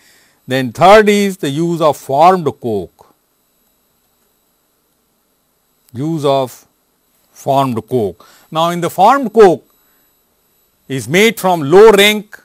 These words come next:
highly volatile, non-coking coal. It is carbonized up to five hundred degree Celsius, that low quality coal,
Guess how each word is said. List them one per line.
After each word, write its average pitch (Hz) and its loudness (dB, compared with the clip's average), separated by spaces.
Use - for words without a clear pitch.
highly 196 -2
volatile, 175 0
non-coking 175 -4
coal. 135 0
It 131 -16
is 135 -12
carbonized 196 -2
up 185 -10
to 143 -10
five 190 0
hundred 190 -4
degree 151 -8
Celsius, 131 -8
that 127 -8
low 165 -2
quality 135 -4
coal, 135 -6